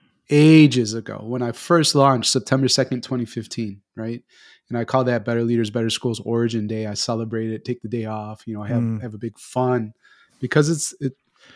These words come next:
Speaker 1: well, at the time I didn't know, but now, eight years, almost nine years in, like, oh, I've done a thing and it's helped people. So they were longer,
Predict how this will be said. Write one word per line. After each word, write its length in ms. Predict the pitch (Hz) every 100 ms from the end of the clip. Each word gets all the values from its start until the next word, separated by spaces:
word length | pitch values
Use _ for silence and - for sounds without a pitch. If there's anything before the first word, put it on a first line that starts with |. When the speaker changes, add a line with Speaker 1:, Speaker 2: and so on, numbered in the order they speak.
| _ _ _ _ _
Speaker 1:
well, 80 | 240
at 60 | 180
the 80 |
time 260 | 147 160 190
I 60 | 131
didn't 260 | 117 101
know, 260 | 101 110 - _ _ _ -
but 120 | 135
now, 480 | 123 127 160 120 131 185
eight 180 | 135
years, 240 | 139 127 123
almost 320 | 123 123 110
nine 260 | 123 120 120
years 240 | 117 104
in, 380 | 135 147 123 123
like, 180 | 117 113 _ _ _ _ _ _ _ _ -
oh, 80 | 208
I've 180 | 107 101
done 160 | 143
a 80 | 143
thing 320 | - 214 113 - _ _ _ 113
and 160 | 117
it's 260 | 120 - - _ _
helped 320 | - 139 -
people. 400 | - 98 101 101 _ - - - - - -
So 720 | - 165 160 156 147 151 - _
they 120 | 127 165
were 140 | 175
longer, 540 | 147 147 147 110 92